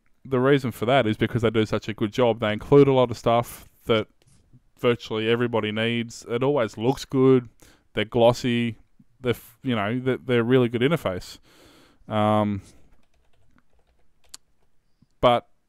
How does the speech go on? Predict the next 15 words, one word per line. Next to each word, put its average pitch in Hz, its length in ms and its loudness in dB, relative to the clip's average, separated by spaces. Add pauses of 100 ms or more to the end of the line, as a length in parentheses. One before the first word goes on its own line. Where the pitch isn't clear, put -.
(1500)
y-, 80 260 -20
once 120 280 -2
again, 117 420 -2
obviously 113 420 -2
you're 110 120 -2
paying 117 540 -2 (280)
a 107 100 -6
little 117 220 -2
bit 113 140 -4
of 107 420 -8 (360)
speed 131 380 -2
sacrifice 104 720 -6
and 104 200 -8
size 127 420 0
sacrifice. - 760 -10